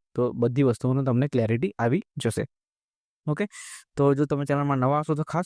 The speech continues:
ચેનલને સબસ્ક્રાઇબ કરી લેજો અને બાજુમાં આપેલ બેલ આઇકોનને પ્રેસ કર-, પ્રેસ કરી દેજો, જેના દ્વારા કોઈ પણ આપણે વીડિયો અપલોડ કરીએ તો એની નોટિફિકેશન સૌથી પહેલા તમારી પાસે પહોંચી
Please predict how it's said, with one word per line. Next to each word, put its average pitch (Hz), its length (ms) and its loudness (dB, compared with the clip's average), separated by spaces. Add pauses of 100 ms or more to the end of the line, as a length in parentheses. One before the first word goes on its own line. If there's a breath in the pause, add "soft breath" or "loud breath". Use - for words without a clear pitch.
ચેનલને 151 240 0
સબસ્ક્રાઇબ 151 460 -2
કરી 151 200 2
લેજો 147 200 2
અને 151 140 2
બાજુમાં 131 340 0
આપેલ 151 180 -2
બેલ 139 180 0
આઇકોનને 143 260 0
પ્રેસ 123 220 -2 (100)
કર-, 127 200 -2 (140)
પ્રેસ 123 240 2
કરી 117 120 0
દેજો, 135 200 0 (380)
જેના 120 200 2
દ્વારા 135 180 0
કોઈ 131 160 0
પણ 151 160 0
આપણે 147 320 0 (480 loud breath)
વીડિયો 131 240 2
અપલોડ 120 280 2
કરીએ 131 340 2
તો 117 100 4
એની 131 160 6
નોટિફિકેશન 120 480 2
સૌથી 117 280 2
પહેલા 110 180 2
તમારી 107 280 -2
પાસે 104 260 -4
પહોંચી 110 420 -2